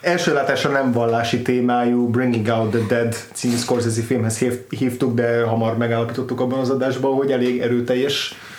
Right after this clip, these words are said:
katolikus, ö, párhuzamokat lehet benne felfedezni, és aztán pedig a Jézus Krisztus Szupersztárban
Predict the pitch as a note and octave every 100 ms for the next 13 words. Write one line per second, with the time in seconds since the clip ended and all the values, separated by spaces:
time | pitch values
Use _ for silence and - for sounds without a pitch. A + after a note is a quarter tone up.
0 | - - - - - B2+ A#2+ C#3 - -
1 | - F#3 D3 D3 D3+ D#3 D3+ - C3 C3
2 | C3+ C#3 C#3+ D3 D3 - - C3 C3 C#3+
3 | D3+ E3+ F#3 F3 D#3+ D3 C3+ C#3+ C3 C3
4 | B2 B2 A#2+ A#2+ A#2 A2+ - A2 A#2 A2
5 | A2 G#2 G#2+ - G#2+ A2+ A2 A2 A#2+ A#2